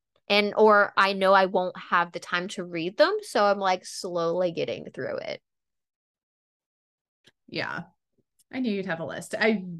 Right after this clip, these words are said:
Speaker 2: listeners, I'm gonna do my best to have everything linked over at witch wednesdays dot com so you can, like, find these <laughs> easily,
Speaker 1: I
Speaker 2: 'cause
Speaker 1: can
Speaker 2: I know we
Speaker 1: also
Speaker 2: just
Speaker 1: type up and send you to, um,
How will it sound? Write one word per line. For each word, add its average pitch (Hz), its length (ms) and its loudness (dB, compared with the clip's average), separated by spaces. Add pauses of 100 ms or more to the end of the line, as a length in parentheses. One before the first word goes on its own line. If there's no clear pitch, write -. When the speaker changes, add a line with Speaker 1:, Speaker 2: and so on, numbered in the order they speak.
(120)
Speaker 2:
listeners, 262 400 0
I'm 226 180 0
gonna 226 140 0
do 220 100 -2
my 208 100 0
best 196 280 -2
to 214 100 -12
have 180 160 -4
everything 175 300 -2
linked 156 360 -8
over 170 160 -2
at 147 80 0
witch 160 140 -6
wednesdays 160 280 -6
dot 139 160 -4
com - 180 -6
so 147 100 -8
you 123 40 -6
can, 139 100 -6
like, 165 120 -6
find 76 180 -4
these - 500 -4
<laughs> 370 960 2
easily, 214 340 6
Speaker 1:
I 233 60 8
Speaker 2:
'cause 262 120 2
Speaker 1:
can 226 100 6
Speaker 2:
I 214 40 10
know 220 80 8
we 180 80 2
Speaker 1:
also 220 160 4
Speaker 2:
just 214 120 -6
Speaker 1:
type 208 220 2
up 196 160 2
and 190 160 0
send 175 340 -4
you 170 120 -4
to, 165 440 -2
um, 151 380 -4